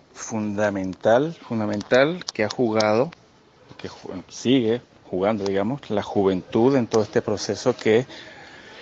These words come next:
que hemos venido describiendo. O sea, la chispa que inició todo, recordemos que fueron los escolares, digamos, eh, menores de edad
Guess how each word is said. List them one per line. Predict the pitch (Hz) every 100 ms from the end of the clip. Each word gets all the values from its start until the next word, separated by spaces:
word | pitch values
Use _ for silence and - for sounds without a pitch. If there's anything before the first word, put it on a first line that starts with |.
| - - -
que | - 92
hemos | 95 98 98 92 87 - -
venido | 92 92 95
describiendo. | 98 - 120 151 110
O | 95
sea, | - 90 - - - - - -
la | 98 95 101 92
chispa | - 113 123 - - 143 147 - - - - - - -
que | -
inició | 101 92 - 104
todo, | 113 123 127
recordemos | 110 101 98 110 -
que | 110
fueron | - 104 95 120 117
los | 101 -
escolares, | - - 98 98 113 139 175 - - - - - - - - -
digamos, | 95 90 90 104 131 - - -
eh, | 95 87 - -
menores | - 80 92 113
de | 101
edad | 82 101 110 156